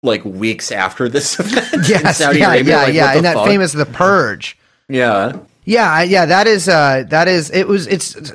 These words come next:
Speaker 2: I mean, I, I <laughs> had to hold back. I actually went to the desert this weekend, uh, to, to blast off some rounds, and I realized I was, like, two hours from fucking Vegas. I could have gone. I really wanted to. Apparently,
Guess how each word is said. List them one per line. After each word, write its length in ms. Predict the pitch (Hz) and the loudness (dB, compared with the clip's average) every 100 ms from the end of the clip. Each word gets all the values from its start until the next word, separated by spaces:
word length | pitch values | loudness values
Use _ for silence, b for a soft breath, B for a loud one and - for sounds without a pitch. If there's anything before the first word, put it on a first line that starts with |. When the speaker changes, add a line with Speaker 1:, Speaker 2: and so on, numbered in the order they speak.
| - | 0
Speaker 2:
I 100 | 170 | 2
mean, 260 | 185 175 - | 2 0 -2
I, 480 | 90 - 185 226 - 175 208 196 - B B B B B | -6 0 2 2 2 2 2 0 -4 B B B B B
I 120 | 165 - - | -12 -12 -18
<laughs> 100 | - | -4
had 280 | 170 180 151 | 0 0 0
to 180 | 170 143 | 0 2
hold 340 | 165 175 147 | 2 0 0
back. 300 | 151 127 127 | 0 0 0
I 80 | 139 | -2
actually 420 | 143 147 - 151 | 0 -2 -2 -2
went 220 | 135 139 | -2 -4
to 60 | 123 | -6
the 60 | |
desert 360 | 101 117 110 98 | -4 -4 -4 -8
this 160 | 104 107 | -8 -8
weekend, 500 | 104 107 101 101 - | -8 -8 -10 -10 -10
uh, 320 | 98 104 101 | -8 -8 -8
to, 260 | 92 107 87 - | -12 -12 -12 -12
to 80 | 101 | -12
blast 460 | 107 110 117 - | -8 -6 -6 -6
off 160 | 110 - | -6 -6
some 200 | 107 101 | -8 -4
rounds, 460 | 107 104 101 98 - | -4 -4 -8 -10 -10
and 320 | 117 113 110 - _ - | -6 -6 -6 -10 _ -6
I 160 | 120 123 | -2 -2
realized 520 | 120 165 151 123 117 | 0 2 2 0 -4
I 20 | |
was, 100 | 107 | -8
like, 140 | 110 | -10
two 220 | - 151 110 | -8 -6 -4
hours 320 | 113 95 - | -4 -8 -12
from 100 | 95 | -14
fucking 320 | - 95 87 | -14 -14 -16
Vegas. 460 | 90 101 - - - | -14 -14 -12 -14 -14
I 20 | |
could 160 | - | -16
have 80 | 98 | -16
gone. 380 | - 92 87 - B B | -14 -14 -16 -20 B B
I 80 | 143 | -2
really 300 | 143 202 220 | 0 0 0
wanted 360 | 160 160 156 123 | 2 2 0 -4
to. 120 | 131 | -6
Apparently, 680 | 110 - 226 262 214 156 | -6 -2 0 2 2 0